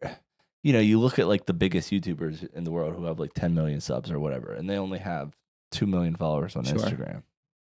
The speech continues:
Speaker 1: Not that that's only, but in general, like, the bleed over isn't huge on different platforms for the most part.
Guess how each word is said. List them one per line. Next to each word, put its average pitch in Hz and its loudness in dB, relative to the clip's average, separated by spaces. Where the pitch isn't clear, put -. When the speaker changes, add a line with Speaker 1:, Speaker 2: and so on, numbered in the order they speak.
Speaker 1:
Not 127 4
that 95 0
that's 85 -4
only, 92 -6
but 98 0
in 98 -2
general, 104 2
like, 85 -2
the 98 -4
bleed 104 4
over 95 4
isn't 92 -4
huge 82 -2
on 73 -6
different - -14
platforms - -12
for 55 -16
the 52 -12
most - -18
part. - -14